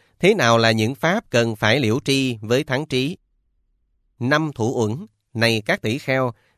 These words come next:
những pháp này được gọi là những pháp cần phải liễu tri với thắng trí. Và này các tỷ kheo,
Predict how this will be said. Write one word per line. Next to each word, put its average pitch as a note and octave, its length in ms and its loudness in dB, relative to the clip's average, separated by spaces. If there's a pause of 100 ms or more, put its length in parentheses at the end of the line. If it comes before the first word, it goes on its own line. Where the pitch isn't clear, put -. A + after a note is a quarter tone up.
(160)
những A2+ 240 0
pháp - 220 -2
này A2+ 280 0
được A2 200 -2
gọi A2 200 0
là A#2+ 120 0
những A2 260 -2
pháp F#3 360 -4
cần A2+ 260 -2
phải A2+ 240 0
liễu B2 240 0
tri C3+ 380 -2
với A#2+ 200 0
thắng C3+ 240 -6
trí. C3+ 300 -6 (1500)
Và A#2+ 180 0
này A#2 260 0
các F#3 200 -4
tỷ A#2 180 -2
kheo, C3 340 -4